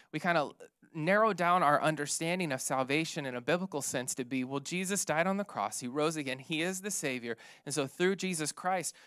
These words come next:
we understand salvation as kind of this eternal view of, of my soul is now secure in eternity, and, and I have this re-, restored relationship with God, but we miss the fact that the salvation of Jesus Christ is also being worked out in our lives daily,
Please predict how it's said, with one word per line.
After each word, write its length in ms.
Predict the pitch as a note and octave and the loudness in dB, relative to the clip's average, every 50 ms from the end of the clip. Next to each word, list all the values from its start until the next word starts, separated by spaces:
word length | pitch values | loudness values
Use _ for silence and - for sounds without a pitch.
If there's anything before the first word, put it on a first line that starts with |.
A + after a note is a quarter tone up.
| _ _ - | _ _ -2
we 140 | E3 D#3+ | 0 0
understand 640 | - C#3+ D#3 D#3+ D#3 D#3 D3 - - - D3 D3 C#3+ | 2 0 -2 -2 -2 -2 -2 -2 -2 0 -2 -2 -2
salvation 640 | - - C3 C3 C3 C3 C#3 C#3+ C3+ - - C#3 B2+ | 0 0 2 2 2 2 0 -2 -2 -4 -6 -8 -8
as 80 | B2 | -8
kind 200 | - - D3+ C#3+ | -8 -6 -4 -4
of 60 | C#3 | -2
this 220 | C3+ C3 B2+ - - | -2 -2 -4 -4 -4
eternal 540 | E3+ D#3 D3 - D#3 - G3+ G#3 G#3 F#3+ F3 | -6 -6 -6 -4 0 2 4 4 4 4 2
view 340 | D3 - C3+ C3 C3 B2 - | 0 0 0 0 0 0 0
of, 260 | A2+ B2 A#2+ A2+ - - - - - - - | 0 0 0 -2 -4 -14 -20 -20 -18 -4 0
of 260 | - C#3+ C#3 B2+ A2+ | 2 2 2 2 0
my 220 | C3+ C#3+ D#3 F3 F3+ | 0 2 4 4 4
soul 440 | - - - F#3 F3+ F3+ F3 E3 | 2 0 0 0 2 2 2 2
is 260 | D3 C#3 C#3+ C#3 C3+ C#3 | 2 0 0 -2 0 2
now 180 | C#3+ C#3+ C#3+ | 4 4 4
secure 640 | C#3 - - D3 - - - - F#3 G3 F#3+ F#3 F3 | 4 2 -2 -6 -6 -8 -6 -2 0 2 4 4 4
in 120 | D#3+ D#3 | 2 0
eternity, 760 | C#3+ C3+ - - F3+ F3 E3+ E3 D3+ C#3 D3+ C#3+ C3 B2 A#2+ | -2 -6 -6 -4 -2 -2 0 0 -2 -2 -4 -4 -2 -2 -2
and, 100 | A#2 A2+ - - - - - | -4 -6 -8 -14 -20 -10 -4
and 120 | C3+ C#3+ | -2 0
I 60 | C#3 D3 | 0 2
have 280 | D#3+ E3+ F3 E3+ D#3 | 2 4 4 4 2
this 200 | E3 D#3+ D3+ - | 0 -2 -2 -2
re-, 180 | - D3 D3 - - | -4 -4 -6 -4 -4
restored 480 | D3 C#3+ C#3+ - - F#3+ F#3+ G3 F3+ | -4 -4 -4 -2 0 0 0 0 0
relationship 640 | E3 E3 D3 D3 D3 D#3 - D#3+ D3 - C#3 - - | 0 0 0 2 0 0 -2 -4 -6 -6 -6 -6 -8
with 180 | C3+ - - | -10 -8 -2
God, 260 | - D#3+ E3+ F3 E3+ | 0 2 4 4 4
but 140 | D#3+ D#3 C#3 | 2 0 -2
we 80 | D3+ D3+ | -2 -2
miss 400 | D3 C#3+ D3 D#3 F#3 A3+ A3+ - | -4 -4 -2 -2 -2 -2 -2 -4
the 120 | - F3 | -6 -8
fact 360 | - - D3+ C3+ C3 C3+ - | -6 -4 -2 -2 -2 -2 -4
that 140 | C3 B2+ - | -10 -10 -8
the 80 | C3+ C3 | -8 -6
salvation 800 | - - C#3+ C#3 C#3+ C3+ D3 D#3+ F3+ G#3+ A#3 - - G#3+ E3 C3+ | -4 -2 0 0 -2 0 2 2 2 2 2 0 -2 -2 0 -2
of 100 | C3 B2+ | -2 -2
Jesus 380 | C3 C#3 D3 C3+ B2+ B2+ - | -2 -2 -2 -2 -2 -4 -8
Christ 400 | - - - F#3 G3 G#3+ F3 - | -8 -8 -6 -4 -2 -2 -2 -2
is 120 | D3 C#3 - - | -4 -6 -4 -2
also 340 | E3 E3+ G3 F#3+ G3 F#3+ | -2 -2 0 0 -2 -4
being 320 | F3 D#3 E3 D#3 D3+ C#3 C3 | -2 -2 -2 -2 -4 -4 -2
worked 300 | C3+ D3 D#3+ E3 - E3 | 0 0 0 0 2 2
out 180 | D#3+ D#3+ - - | 2 2 2 0
in 120 | C#3 C#3 | -6 -6
our 160 | C3 B2+ B2+ | -6 -6 -4
lives 340 | B2+ B2 B2 B2 B2+ B2 B2 | -2 -2 -2 -2 -4 -6 -8
daily, 500 | - C3 D3 F3 G3 F3+ - - - - | -6 -6 -4 -4 -4 -6 -8 -12 -18 -20